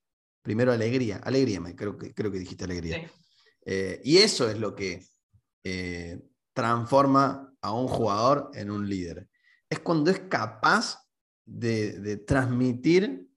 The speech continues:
Speaker 1: eh, eh, emociones, la que sea. Fíjate que me decís que en Colombia lo mejor que diste fue tranquilidad. Bueno,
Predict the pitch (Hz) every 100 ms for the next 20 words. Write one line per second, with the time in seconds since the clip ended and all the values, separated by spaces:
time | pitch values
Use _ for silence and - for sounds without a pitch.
0 | _ _ _ 113 104 95 101 - - _
1 | - - - - - 120 143 143 120 95
2 | 90 - _ _ _ 120 123 - 254 151
3 | - - - _ _ 127 147 151 139 131
4 | 127 120 147 143 135 135 147 160 160 160
5 | 165 - - 123 120 135 135 139 139 123
6 | 127 120 120 107 120 135 127 98 - _
7 | _ _ _ 175 151 -